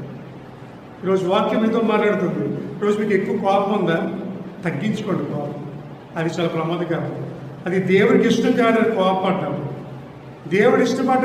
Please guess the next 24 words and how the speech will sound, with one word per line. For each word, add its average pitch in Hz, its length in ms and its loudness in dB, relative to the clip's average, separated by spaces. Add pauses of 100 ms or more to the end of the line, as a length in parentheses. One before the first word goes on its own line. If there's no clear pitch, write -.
(120)
కోపపడితే, 220 540 2 (800)
ఎందుకంటే 214 420 2
యేసయ్యకి 214 440 4
కావాల్సింది 196 560 2 (120)
శాంతి 190 300 0 (100)
సమాధానంగా 175 580 0
ఉండడం. - 220 -2 (440)
కానీ 185 160 4 (120)
మనకి 185 300 2
ఎక్కువ - 320 -4 (140)
కోపం 196 320 2
వచ్చేస్తుంది 190 460 -2
కదా 151 180 0
అన్ని 170 220 0
విషయాల్లో. 156 420 -2 (800)
ఈ - 20 0 (100)
మధ్యకాలం 233 440 2
నుంచి 233 140 2
చాలా 190 160 4
ఎక్కువ - 240 0
కోపం 220 260 6
వచ్చేస్తుంది 214 440 -2
అంటారు 175 220 0
కొంతమందితో. 160 420 0